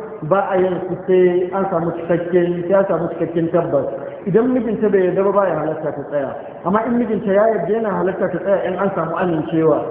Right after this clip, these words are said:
Akwai mutanen da ke tafiya karatu da yardan mijinsu su tsaya shekara biyar, shekara hudu su yi karatu.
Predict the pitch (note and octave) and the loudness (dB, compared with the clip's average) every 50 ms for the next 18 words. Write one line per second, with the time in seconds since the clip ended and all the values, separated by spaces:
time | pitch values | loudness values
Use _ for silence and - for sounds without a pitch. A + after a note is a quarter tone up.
0 | - - - - - E3 E3+ - G#3 G#3+ A3 G#3 G#3 G3 G3 G3+ F#3 - F#3 - | -8 -8 -8 -4 -2 0 0 2 2 2 2 4 4 4 2 2 -2 -2 -2 -2
1 | E3+ E3 F#3 G#3 G3 F3+ - F#3 F#3 F3+ F3 E3+ - - G#3+ A3 G3 G3 F3+ E3+ | -2 0 2 2 2 2 0 0 2 2 2 2 2 0 -2 0 2 2 2 2
2 | D#3 F#3 F#3 G3 G3+ G#3 F3 F#3 E3+ D#3+ - A3+ A3+ F#3+ F3 D#3+ G3+ F#3+ F3 E3 | 2 0 0 0 0 0 0 -2 -2 -2 -4 -6 -6 -8 -4 0 2 2 2 2
3 | - E3+ D#3 - F#3 F#3 F3+ E3 - D3 D#3 E3 F#3+ A3 A3+ - - D#3+ C#3+ F#3 | 2 0 -2 2 2 2 2 2 0 0 0 2 2 2 2 0 -4 -4 0 2
4 | F#3 F3+ E3 D3+ D3 F#3 G#3+ A3+ - - F#3 F#3+ - F#3+ E3 D#3+ D3+ D3 - G#3 | 2 4 4 2 0 0 -4 -4 -4 -4 -4 -2 0 0 2 2 2 0 0 -2
5 | B3 | -2